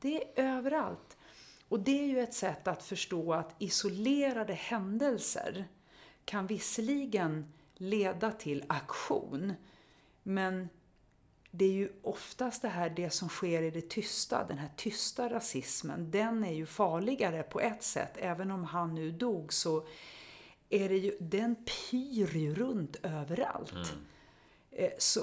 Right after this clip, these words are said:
Speaker 1: och, och nu, precis som vi hade den här, det här sexköpet som gjordes, den här razzian, ja, det är den synliga, ja.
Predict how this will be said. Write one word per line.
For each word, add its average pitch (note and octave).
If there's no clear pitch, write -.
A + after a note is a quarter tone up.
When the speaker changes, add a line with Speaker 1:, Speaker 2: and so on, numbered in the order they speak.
Speaker 1:
och, F#3+
och F#3
nu, F#3
precis E3+
som D#3+
vi D#3+
hade D3+
den D3+
här, C#3+
det -
här C#3+
sexköpet -
som D#3
gjordes, D3+
den B2
här A2+
razzian, C3+
ja, D#3
det D3+
är E3
den B3
synliga, C#3+
ja. A#2+